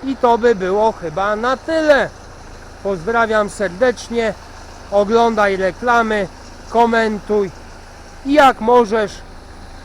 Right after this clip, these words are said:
grosz do grosza będzie kokosza,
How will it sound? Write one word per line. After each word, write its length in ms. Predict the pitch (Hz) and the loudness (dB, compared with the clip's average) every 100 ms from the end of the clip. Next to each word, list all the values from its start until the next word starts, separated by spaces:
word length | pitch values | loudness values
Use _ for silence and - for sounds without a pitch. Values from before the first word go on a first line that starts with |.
| - - - 139 | -20 -20 -16 -4
grosz 360 | 214 254 190 | 2 2 2
do 180 | 175 202 | -2 -2
grosza 440 | 190 220 208 196 | 0 0 0 -4
będzie 360 | 175 196 170 170 | -4 -4 -6 -8
kokosza, 680 | - 165 277 247 - 226 | -6 -2 2 2 0 -2